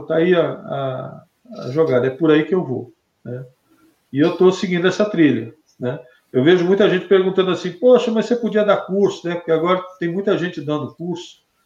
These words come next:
tem muita ge-, muita gente interessada em entrar na, na, no universo da resina, e automaticamente isso gera,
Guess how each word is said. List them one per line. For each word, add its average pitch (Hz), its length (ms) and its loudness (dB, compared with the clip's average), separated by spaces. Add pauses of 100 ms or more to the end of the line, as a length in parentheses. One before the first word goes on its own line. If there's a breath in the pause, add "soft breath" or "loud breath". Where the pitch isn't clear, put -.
(280)
tem 147 100 -6
muita 185 240 4
ge-, 165 140 2
muita 185 420 4
gente 156 280 -2
interessada 139 640 0
em 131 40 -2
entrar 139 400 2
na, 127 460 0
na, 117 140 -8
no 127 140 -12
universo 123 440 0
da 127 80 2
resina, 156 520 -2 (460 soft breath)
e 214 180 6
automaticamente 175 960 4
isso 233 220 -4
gera, 156 480 2